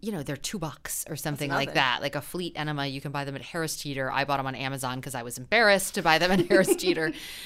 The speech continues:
Speaker 1: But, like, h-, knowing that I had that manual relief option,
Speaker 2: Mm-hmm.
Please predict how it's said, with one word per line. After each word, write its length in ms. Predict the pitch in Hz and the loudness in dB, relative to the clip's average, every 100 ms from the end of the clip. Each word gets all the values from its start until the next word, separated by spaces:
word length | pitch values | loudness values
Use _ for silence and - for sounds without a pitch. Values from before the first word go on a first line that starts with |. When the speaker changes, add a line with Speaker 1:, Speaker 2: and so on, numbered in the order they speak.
| - - | -6 2
Speaker 1:
But, 140 | 175 | 2
like, 320 | 226 220 196 - | 4 2 -2 -6
h-, 200 | - - | -6 -2
knowing 480 | 196 190 202 240 220 | 2 4 4 2 2
that 100 | 180 | 2
I 100 | 147 | 2
had 640 | - 147 139 139 139 135 - - 151 | -2 -2 0 0 0 -6 -14 -10 0
that 260 | 139 127 - - | 2 2 -6 -10
manual 840 | 143 135 202 277 285 294 302 294 | -6 -2 0 0 0 0 -2 0
relief 440 | 302 294 294 294 - | -2 -2 -4 -4 0
option, 680 | 254 285 - 285 294 302 302 | 0 0 -2 -2 -2 -4 -6
Speaker 2:
Mm-hmm. 240 | 175 | -10